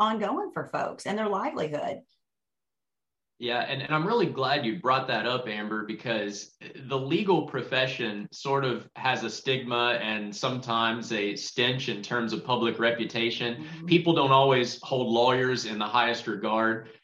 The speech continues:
Speaker 2: And <laughs> I joked with somebody the other day. I said, I, you know, I, I, I got tired of a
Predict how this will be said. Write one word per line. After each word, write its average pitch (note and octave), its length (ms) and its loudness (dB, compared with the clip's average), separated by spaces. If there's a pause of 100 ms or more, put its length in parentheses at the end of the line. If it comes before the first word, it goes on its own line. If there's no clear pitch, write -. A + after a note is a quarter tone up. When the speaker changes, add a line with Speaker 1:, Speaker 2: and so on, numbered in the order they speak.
(160)
Speaker 2:
And A2+ 460 2 (340)
<laughs> - 500 -10
I G#2 80 -2
joked C#3 280 4
with B2 120 -4
somebody A#2+ 360 4
the A#2 180 2
other A2 200 2
day. A2 260 4
I G#2 80 4
said, A2 260 0
I, G#2+ 380 2
you A#2 120 -6
know, G#2 100 -4
I, G#2 440 -4
I, A2+ 280 -4
I A#2+ 80 0
got C3 240 2
tired C3+ 360 6
of G#2+ 140 2
a G#2+ 280 2